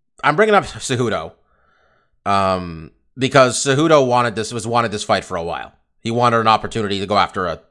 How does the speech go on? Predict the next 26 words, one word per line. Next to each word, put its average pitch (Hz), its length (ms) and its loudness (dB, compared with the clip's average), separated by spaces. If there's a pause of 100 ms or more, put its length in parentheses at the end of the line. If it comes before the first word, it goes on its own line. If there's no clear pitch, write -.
another 92 220 -4
belt. 73 300 -14 (840)
And 120 160 -2
Dana 147 260 4
White 139 240 6
said 127 180 -2
some 120 160 -2
stuff 117 220 0
like, 110 160 -2
"Oh, 139 100 4
we 156 120 4
don't 123 180 2
do 131 100 -2
stuff 110 320 0
like 107 180 0
that. 98 140 0
We 127 100 2
don't 131 120 2
let 123 100 0
you 113 60 -4
just 110 160 -4
come 123 160 0
out 110 120 0
of 101 100 -4
retirement 101 680 -2
and 80 180 -18